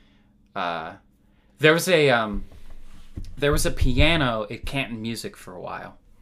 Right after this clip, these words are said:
Uh, and they opened it up and showed me, 'cause I, I didn't believe it when I was standing there looking at it.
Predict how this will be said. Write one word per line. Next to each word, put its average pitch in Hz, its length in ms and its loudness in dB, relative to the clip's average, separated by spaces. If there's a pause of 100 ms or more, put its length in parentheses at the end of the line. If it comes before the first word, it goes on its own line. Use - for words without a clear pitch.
(840)
Uh, 101 220 -4
and 117 140 -4
they 131 160 2
opened 165 340 2
it 131 100 -2
up 143 160 4
and 107 120 -6
showed 117 320 0
me, 90 100 -12
'cause 120 220 -4
I, 117 160 2 (100)
I 131 120 0
didn't 131 240 2
believe 113 280 -4
it 92 120 -10
when 104 120 -6
I 101 60 -4
was 101 100 -6
standing 104 300 -6
there 92 120 -10
looking 95 380 -8
at 87 160 -16
it. - 160 -18